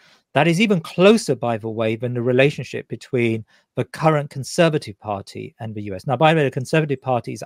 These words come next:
unacceptable for, for all of us, for, for Muslims. But the Labour Party has a particular form when it comes to this. Now,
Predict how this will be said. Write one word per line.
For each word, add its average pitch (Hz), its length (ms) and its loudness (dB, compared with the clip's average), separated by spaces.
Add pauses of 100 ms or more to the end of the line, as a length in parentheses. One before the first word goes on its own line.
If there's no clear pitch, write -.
unacceptable 120 800 -6
for, 117 280 -12
for - 240 -18
all 160 200 4
of 95 100 -4
us, - 280 -14
for, 123 120 -8 (120)
for 117 100 -8
Muslims. 113 520 -12 (680)
But 135 460 4
the 131 160 0
Labour 165 380 6
Party 135 480 0
has 120 240 -2
a 120 80 -2
particular - 600 -4
form 143 540 4
when 107 100 -10
it 117 100 -16
comes 117 240 -14
to 104 80 -18
this. 110 220 -12
Now, 135 180 2